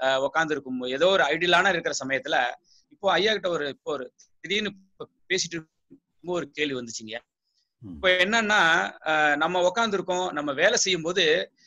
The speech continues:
Speaker 1: அ, நமக்கு இந்த thinking process ஓடுறது இல்ல. அ, நம்ம க-,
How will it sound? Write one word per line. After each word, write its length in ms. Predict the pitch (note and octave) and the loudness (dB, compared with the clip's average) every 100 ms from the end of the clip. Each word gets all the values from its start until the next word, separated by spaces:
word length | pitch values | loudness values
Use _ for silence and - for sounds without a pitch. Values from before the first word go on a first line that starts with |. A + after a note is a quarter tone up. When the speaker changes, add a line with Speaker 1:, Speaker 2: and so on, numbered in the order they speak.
| _ - | _ -2
Speaker 1:
அ, 340 | E3+ D#3+ D#3 D3+ | 4 4 4 2
நமக்கு 640 | D#3+ D#3+ E3 D3+ D3 C#3+ | -2 -2 0 2 2 -2
இந்த 200 | C3+ C#3 G3 | -4 -6 -4
thinking 180 | G3+ - | -8 -4
process 320 | - E3+ C#3 | -2 -2 -2
ஓடுறது 220 | D#3 D3 | 0 -2
இல்ல. 280 | A#2 G#2 - _ D3+ | -2 -10 -12 _ -4
அ, 40 | |
நம்ம 260 | D3+ D3 B2+ | -2 0 -4
க-, 180 | - | -6